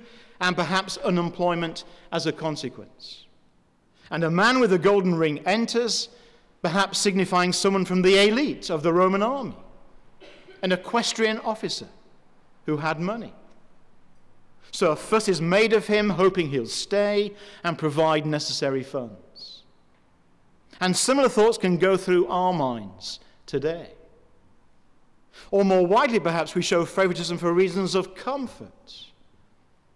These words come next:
or safety or an easy conversation. And we veer away from those who seem odd or very quiet. It's just easier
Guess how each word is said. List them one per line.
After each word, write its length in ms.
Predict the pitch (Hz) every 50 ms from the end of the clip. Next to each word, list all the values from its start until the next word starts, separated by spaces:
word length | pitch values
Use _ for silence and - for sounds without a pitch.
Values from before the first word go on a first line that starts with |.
| _ _
or 140 | - 135 131
safety 720 | 131 - - - 240 247 254 233 - - - - - - - _ _ _ _ _ _ _ _ _ _ _ _ _ _ _ _ _ _ _ _ _ _ _
or 180 | - 185 185 185
an 80 | 180
easy 260 | 196 226 226 185 226 220
conversation. 920 | 214 - 208 214 208 196 202 - - 226 220 226 226 202 - - 92 87 - - _ _ _ _ _ _ _ _ _ _ _ _ _ _ _ _ _ _ -
And 140 | - 196 190
we 140 | 185 190 185
veer 340 | 156 151 196 233 233 226 220
away 300 | 202 185 190 202 202 196
from 200 | 202 175 165 160
those 240 | 165 170 175 160
who 80 | 156 165
seem 640 | 151 - - 180 165 165 165 156 147 143 - - - - - - - - - - - -
odd 400 | 185 170 156 139 120 117 - - -
or 200 | - 151 143 147
very 280 | 131 139 147 143 143 135
quiet. 760 | - - - 151 143 143 123 98 - - - - - - - _ _ _ _ _ _ _ _ _ _ _ _ _ _ _ _ _ _ _ _ _ _ _ _ _ _ _ _ _ _ _ _
It's 160 | - 170 175
just 300 | - - 226 226 - - - -
easier 520 | 233 226 254 254 240 180 151 131 98 85